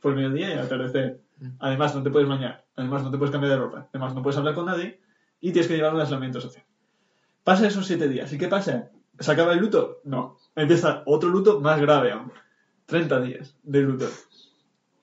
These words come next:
Speaker 1: Pasados esos siete días hay un, hay una etapa de treinta días donde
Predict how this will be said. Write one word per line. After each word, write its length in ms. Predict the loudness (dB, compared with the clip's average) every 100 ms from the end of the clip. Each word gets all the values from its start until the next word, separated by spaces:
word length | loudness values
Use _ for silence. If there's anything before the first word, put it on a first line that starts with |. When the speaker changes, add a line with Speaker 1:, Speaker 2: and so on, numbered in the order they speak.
| -20 -20 _
Speaker 1:
Pasados 300 | 0 4 4
esos 120 | 2
siete 200 | 0 0
días 300 | 2 2 0
hay 120 | -2
un, 220 | -6 -8 -4
hay 400 | -2 0 -2 -2
una 160 | -2
etapa 380 | 0 0 2 -2
de 140 | -4 -6
treinta 280 | -4 -4 0
días 380 | 0 0 -4 -14 _ _ _ 0
donde 580 | 2 4 2 0 -4